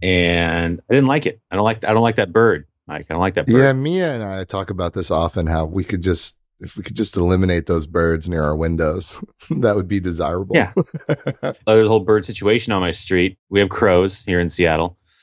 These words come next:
Speaker 1: And there were these two crows on my street. Uh, we named them Laverne and Shirley. I don't know which is which. One of them's bigger. And then recently, we haven't seen them, like, flying around as a pair.
Speaker 2: <laughs>
Speaker 1: Now, Lindsay thought that there was only, uh, one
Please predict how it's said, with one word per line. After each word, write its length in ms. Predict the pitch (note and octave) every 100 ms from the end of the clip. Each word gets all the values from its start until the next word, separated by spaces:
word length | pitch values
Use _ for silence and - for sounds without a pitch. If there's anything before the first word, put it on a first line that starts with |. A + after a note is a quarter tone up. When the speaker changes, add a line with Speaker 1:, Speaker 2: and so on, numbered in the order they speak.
| _ _ _
Speaker 1:
And 260 | G2+ F#2+ F#2
there 60 | F#2
were 40 |
these 140 | F#2 F2+
two 140 | -
crows 360 | G#2 - D#3+ F3
on 100 | A#2+
my 100 | F#2+
street. 440 | - - G2 G2 -
Uh, 220 | F#2+ F2+
we 80 | F2
named 220 | F#2 F2+ F2
them 160 | E2+
Laverne 260 | F2 E2 E2+
and 100 | F2
Shirley. 460 | - E2 E2 F2 - - _ _ _ _ -
I 60 |
don't 140 | F#2 E2
know 140 | F#2
which 180 | F2+ E2
is 120 | D2+ D#2
which. 440 | F2+ E2 - - -
One 160 | G#2
of 60 | F#2+
them's 220 | E2 C#2+
bigger. 420 | - D#2 D#2 D#2+ - - - _ _ -
And 180 | A2 G#2+
then 140 | G#2
recently, 440 | G#2 D#3 D3+ G2+ G2
we 120 | F#2+
haven't 240 | G#2+ G#2 G2
seen 240 | - A#2
them, 180 | G#2+ F#2
like, 160 | F2+ E2
flying 300 | G#2 F#2+ F#2
around 200 | F#2 F2
as 100 | E2
a 60 |
pair. 420 | - A2+ G#2+ E2 -
Speaker 2:
<laughs> 20 |
Speaker 1:
Now, 260 | F2 E2+ E2+
Lindsay 560 | G#2 F#3+ F3 B2 G#2 -
thought 420 | - G2 F2 -
that 220 | G2 -
there 160 | G2 F2+
was 160 | E2+
only, 480 | G2+ G2 F2 E2 E2 -
uh, 340 | F2 D2+ D#2
one 600 | - F2 A2 A2 F#2+ E2+